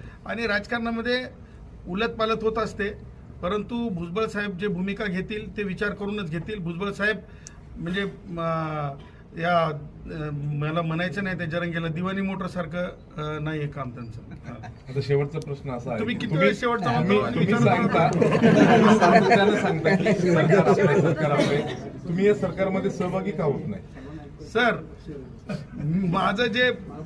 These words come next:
Speaker 1: अ, तुम्हाला सांगतो की, अ, आपले, अ, कामगार विश्वामध्ये भारतरत्न डॉक्टर बाबासाहेब आंबेडकरांसोबत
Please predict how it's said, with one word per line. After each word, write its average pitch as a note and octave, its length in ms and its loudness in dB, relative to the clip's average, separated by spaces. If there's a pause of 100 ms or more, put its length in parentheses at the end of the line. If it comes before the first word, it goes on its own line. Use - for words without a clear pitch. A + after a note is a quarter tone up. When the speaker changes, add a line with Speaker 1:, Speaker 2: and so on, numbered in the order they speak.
(140)
Speaker 1:
अ, F3 440 0
तुम्हाला G#3 380 -4
सांगतो G#3 640 -4
की, A3+ 600 -8 (140)
अ, F#3+ 140 -6
आपले, F3+ 580 -4
अ, D#3 520 -6 (160)
कामगार F#3 560 -2 (180)
विश्वामध्ये F3+ 800 -6
भारतरत्न F3 600 -6
डॉक्टर E3+ 220 -8
बाबासाहेब E3 480 -4
आंबेडकरांसोबत D#3+ 840 -6